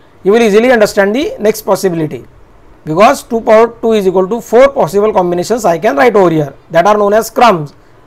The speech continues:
We have seen in the video based on measuring units in digital electronics.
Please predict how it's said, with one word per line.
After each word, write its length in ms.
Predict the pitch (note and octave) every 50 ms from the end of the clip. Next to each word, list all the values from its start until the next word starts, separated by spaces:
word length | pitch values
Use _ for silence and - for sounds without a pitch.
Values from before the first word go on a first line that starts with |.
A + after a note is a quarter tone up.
| _ _
We 80 | D#3 D#3+
have 180 | F3+ F#3+ G3 -
seen 200 | G#3 G#3+ A3+ A#3+
in 220 | C#4 E4 F#4+ F4+ - - - - - _ _ _ _ _ _ _ -
the 100 | - D#3+
video 280 | D#3+ E3+ E3+ G3+ A#3 B3
based 260 | G3+ G3+ G3+ F#3+ E3+
on 280 | F#3 G#3 A#3+ G#3+ G#3+ G3+ - _ _ _ -
measuring 440 | F#3 E3 E3+ D#3 F3+ F#3+ A#3 A#3+ G#3+
units 280 | G3+ G3 G3 - -
in 200 | A3 C4+ D#4+ - - - - -
digital 340 | F#3+ G3 G#3+ B3 C4+ C4 A#3+
electronics. 600 | A#3+ A3+ G#3+ G3 - F#3 E3+ D#3 D3+ - - -